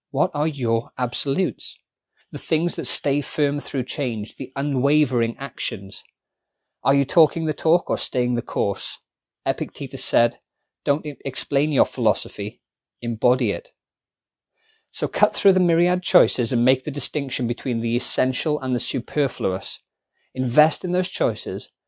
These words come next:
and put in the time and the effort. Remember, these are the underpinnings, the foundations that you build upon for yourself. Strong,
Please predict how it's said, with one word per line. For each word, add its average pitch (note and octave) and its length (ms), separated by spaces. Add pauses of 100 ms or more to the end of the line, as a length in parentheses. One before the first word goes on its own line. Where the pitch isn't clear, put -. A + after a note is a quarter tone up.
(120)
and B2 140
put D3 180
in B2+ 120
the B2 60
time C3+ 540
and B2+ 140
the B2+ 180
effort. B2 440 (520)
Remember, D3 420
these C#3+ 280
are C#3+ 60
the C3+ 160
underpinnings, A#2 840 (200)
the - 60
foundations C3+ 800
that - 100
you C3+ 320
build C#3 320
upon G2+ 300
for C3+ 380
yourself. B2+ 880 (460)
Strong, C#3 580